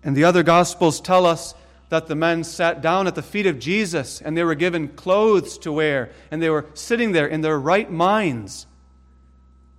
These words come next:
It was as if they had woken up from a terrible, terrible nightmare.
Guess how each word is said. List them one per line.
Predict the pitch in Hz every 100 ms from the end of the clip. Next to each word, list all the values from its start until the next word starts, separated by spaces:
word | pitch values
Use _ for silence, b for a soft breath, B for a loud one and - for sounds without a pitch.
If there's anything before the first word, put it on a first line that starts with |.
| _ -
It |
was | 165 170
as | 190 165
if | 196
they | 190
had | 180 147
woken | 147 196 214 190
up | 196 202
from | 175 156
a | 135 - -
terrible, | - 214 240 208 147
terrible | 123 - 226 233 165 151
nightmare. | 143 202 208 147 113 98